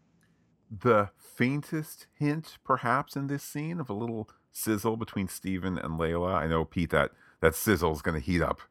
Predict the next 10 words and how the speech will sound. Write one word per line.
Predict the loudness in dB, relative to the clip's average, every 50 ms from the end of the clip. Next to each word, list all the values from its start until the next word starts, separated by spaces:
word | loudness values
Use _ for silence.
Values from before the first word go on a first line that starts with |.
| _ _ -6
as | -6 -4 -2 -2
the | -4
episode | -2 0 0 0 0
goes | 2 2 0 2 2 0
on. | 0 0 0 -2 -2 -4 -6 -8 _ _ -20 _ _ _ _ _ _ 0
Uh, | 6 8 8 8 8
but | 6 2 0 0 2
these | 0 0 2 0 -2 -4
two | -6 -2 2 4 4 4 4 2 0
or | 2 2 2 2 0